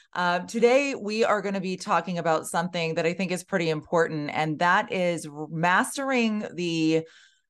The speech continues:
long-term success. It's, it's gonna be really the five reasons, the biggest five reasons why we tend to regain the weight that we lose. There's psychological reasons, there's physiological reasons. We're gonna get into that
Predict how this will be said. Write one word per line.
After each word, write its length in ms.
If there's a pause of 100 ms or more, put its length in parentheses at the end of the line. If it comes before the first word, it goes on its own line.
(200)
long-term 600
success. 720
It's, 320
it's 340 (220)
gonna 160
be 140
really 500
the 140
five 460 (180)
reasons, 460
the 100
biggest 480
five 260
reasons 480
why 800
we 220
tend 400
to 100
regain 920
the 120
weight 320
that 120
we 100
lose. 340
There's 240 (220)
psychological 800
reasons, 440
there's 200
physiological 640
reasons. 440
We're 80
gonna 120
get 120
into 180
that 400